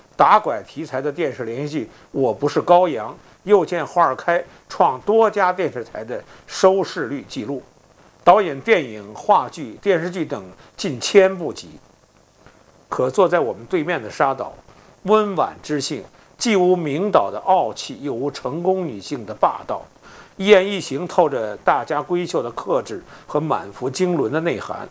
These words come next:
让与他接触的所有人都感到非常的舒服。此时此刻，他正端坐桌前，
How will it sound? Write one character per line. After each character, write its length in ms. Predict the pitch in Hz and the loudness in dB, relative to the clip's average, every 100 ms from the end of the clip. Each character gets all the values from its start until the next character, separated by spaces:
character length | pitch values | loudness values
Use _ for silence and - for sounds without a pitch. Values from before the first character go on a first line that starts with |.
| _ _ _ _ - - | _ _ _ _ -20 -4
让 300 | 214 208 185 | 6 6 6
与 120 | 165 | 2
他 120 | 143 185 | 0 0
接 220 | - 214 | 4 2
触 140 | 208 | 4
的 100 | 170 | 0
所 200 | 135 156 | 0 2
有 60 | 185 | 2
人 120 | 147 | 2
都 100 | 170 | 0
感 240 | 160 104 | 0 -2
到 220 | 104 120 107 | -2 -4 -4
非 200 | - 185 | -4 -4
常 160 | 123 | -4
的 100 | 113 | -6
舒 260 | - 170 185 | -6 -2 -2
服。 180 | - - - _ _ _ - - - | -2 -10 -16 _ _ _ -20 -20 -12
此 220 | - 123 | -6 -2
时 160 | 113 123 | 2 0
此 180 | - | 0
刻， 260 | 104 151 131 - - - - | -2 0 0 -2 -20 -20 2
他 120 | 175 | 4
正 280 | 175 156 113 | 4 -2 -4
端 340 | 143 190 185 | 2 4 4
坐 160 | 175 147 | -2 -2
桌 220 | 110 131 | -2 -6
前， 300 | - 101 107 | -6 -10 -12